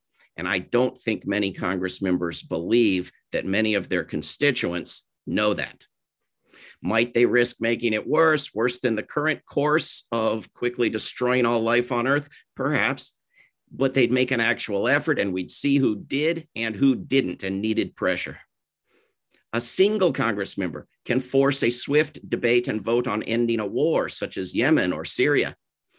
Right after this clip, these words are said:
I know that most Congress members are confident their constituents have never heard of that.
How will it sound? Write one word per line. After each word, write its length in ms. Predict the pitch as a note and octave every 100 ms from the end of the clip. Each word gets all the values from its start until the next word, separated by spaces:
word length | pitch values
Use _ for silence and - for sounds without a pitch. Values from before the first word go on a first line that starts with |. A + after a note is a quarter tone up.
| _
I 120 | - G#2
know 260 | A#2+ B2+
that 160 | B2+ G#2
most 340 | A2 B2 B2
Congress 460 | - A2 G#2 G2 -
members 380 | G2+ F#2 F#2+ F#2+
are 100 | F#2
confident 800 | - - B2+ B2 A#2+ F#2+ F2+ -
their 160 | F#2+
constituents 800 | F#2+ F#2+ - - F#2+ - F#2+ F2+ -
have 180 | E2
never 360 | F2+ F#2+ G#2+ A2+
heard 260 | A2 G2 E2+
of 120 | -
that. 220 | D#2 C2